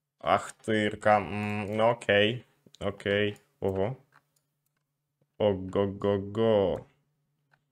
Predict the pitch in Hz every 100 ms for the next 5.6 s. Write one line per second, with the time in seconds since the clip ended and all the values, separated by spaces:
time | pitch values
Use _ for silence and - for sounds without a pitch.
0 | _ _ _ _ 143 127 107 104 101 113
1 | 131 143 110 98 117 117 117 135 147 147
2 | 143 139 120 127 143 135 123 120 120 -
3 | - _ _ _ _ _ _ _ _ _
4 | _ _ _ _ _ _ _ _ _ 101
5 | 95 95 107 120 -